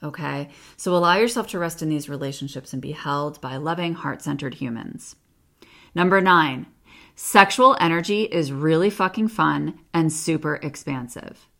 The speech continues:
Your whole life can change very rapidly if you cultivate this energy.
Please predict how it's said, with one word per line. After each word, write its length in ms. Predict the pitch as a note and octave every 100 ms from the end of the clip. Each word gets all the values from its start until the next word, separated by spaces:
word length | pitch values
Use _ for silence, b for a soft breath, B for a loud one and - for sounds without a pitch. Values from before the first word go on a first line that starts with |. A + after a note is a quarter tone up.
| b b b
Your 320 | E3+ F3 E3+ E3
whole 360 | - F3 G3
life 320 | G#3+ F3 F3
can 160 | - F3
change 500 | - D3+ C#3+ C#3 C3+ -
very 420 | C#3+ D3+ C#3+ E3
rapidly 760 | F3+ G3+ A3 F3+ C3 G#2+ C#3 - B B
if 200 | D#3+ D#3+
you 100 | E3
cultivate 560 | - D3+ D3+ C#3+ C#3 -
this 200 | C3 -
energy. 580 | G#2 - - - -